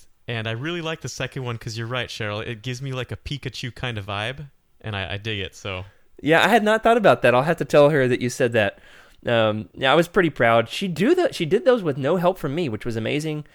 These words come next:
Speaker 2: Um, she's been doing, you know, her, her homeschool, uh, all that online schooling, and she's right over on the other side of the, the wall from the collection. She's working on those, and, um, I was pretty impressed. Gotta say, pretty impressed.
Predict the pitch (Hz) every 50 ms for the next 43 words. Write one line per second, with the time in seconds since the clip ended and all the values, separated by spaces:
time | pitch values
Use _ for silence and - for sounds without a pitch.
0 | _ _ _ _ _ _ - - 104 104 101 104 107 - - 127 117 131 127 123
1 | 120 117 117 117 120 131 131 107 104 101 95 104 - - 107 101 101 151 170 165
2 | - - 190 190 208 254 226 - _ _ - - - 120 113 - 110 110 113 113
3 | - 127 139 143 143 139 143 139 135 - - 156 165 175 196 214 202 135 101 98
4 | - _ - - - - - 131 135 143 143 139 147 143 135 131 131 139 151 143
5 | - - 147 147 143 135 127 113 110 107 120 110 107 123 139 156 170 - - 143
6 | 123 - - 127 131 156 175 - - 285 320 - 101 - - - 131 151 156 -
7 | 180 165 156 156 156 185 220 262 240 135 - 104 - - - - - - - -
8 | - - - 117 117 113 110 110 107 - - 240 - - 311 311 381 359 - 320
9 | 370 453 330 - - - - - - - - - 202 - - - 196 147 - -
10 | 185 190 196 180 180 202 190 180 165 - -